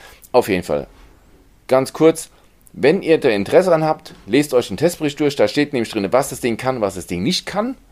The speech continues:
Und auch, ähm, was den Stromverbrauch angeht und die, die Lärmentwicklung. Weil ich habe ja jetzt drei verschiedene Modelle von Xiaomi hier, plus den Tautronics. Ich werde es jetzt alle mal nebeneinander stellen und mal ein Video machen von den Lautstärken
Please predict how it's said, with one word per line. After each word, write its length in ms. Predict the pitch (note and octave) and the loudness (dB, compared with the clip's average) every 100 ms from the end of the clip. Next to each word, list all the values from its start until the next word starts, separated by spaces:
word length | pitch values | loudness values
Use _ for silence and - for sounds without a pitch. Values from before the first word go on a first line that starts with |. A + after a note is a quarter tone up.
| _ - - - - _ | _ -20 -20 -20 -20 _
Und 480 | - B2 B2+ B2+ - | -2 0 0 -4 -2
auch, 320 | A#2 B2 A#2+ E2+ | 2 4 2 2
ähm, 240 | A2 A2 | 0 2
was 140 | G#2 G#2 | 0 0
den 100 | E2+ | -4
Stromverbrauch 540 | C3 F3+ F3+ D3+ C3+ | 0 2 2 2 -2
angeht 380 | C#3 A#2 A#2+ G2 | -2 -2 -2 -2
und 480 | A2+ A2 G#2 - - D2 - | -4 -4 -8 -18 -20 -12 -2
die, 200 | A2+ G2+ | 0 0
die 280 | G2 G#2+ | -6 -2
Lärmentwicklung. 680 | G#2+ G#2+ G2+ F2+ E2+ E2 D2+ - - _ | 2 2 0 -6 -8 -8 -10 -14 -20 _
Weil 520 | D2+ E2+ B2+ F3 G3 | -6 2 4 4 0
ich 140 | - G#2+ | -6 -8
habe 180 | A2+ A#2+ | -2 0
ja 60 | |
jetzt 240 | G#2 - - | -2 -4 -4
drei 260 | F#2+ B2 | 0 2
verschiedene 720 | F3+ D#3 C#3 C#3 C3+ C3+ C3 - - - _ | 0 -2 -4 -4 -2 2 2 0 -12 -20 _
Modelle 340 | G#2+ G#2 A2 C3+ | -6 0 4 2
von 180 | - A2+ | 0 -6
Xiaomi 460 | G#2+ G2+ G#2 G2 | -2 0 0 -2
hier, 300 | E2+ A#2 C4 - _ _ - _ - | -4 -4 -4 -6 _ _ -20 _ -2
plus 220 | D#3+ E3+ | 0 2
den 120 | G#2 | -2
Tautronics. 560 | G2+ F#2+ - A#2+ D#3+ G2+ | 2 0 2 -2 -4 -6
Ich 140 | F#2+ | -2
werde 140 | A#2 | 0
es 60 | B2 | 0
jetzt 220 | A2+ - | -4 0
alle 160 | C3+ D#3 | 0 2
mal 140 | C3 | 0
nebeneinander 380 | A#2 A2 C3+ C#3+ | -2 -2 -2 -4
stellen 340 | - G2 A2+ | -2 -2 -2
und 100 | G2 | -8
mal 100 | A2 | -4
ein 140 | G2 G2+ | -4 -4
Video 240 | D#3+ C3 | -6 -4
machen 320 | F#2+ F2 B2 C#3 - _ | -2 -2 -4 -10 -16 _
von 180 | - A#2+ | -4 -2
den 80 | A2+ | 2
Lautstärken 680 | A2+ A2+ - E2+ D#2+ D#2+ | 2 2 0 0 0 -8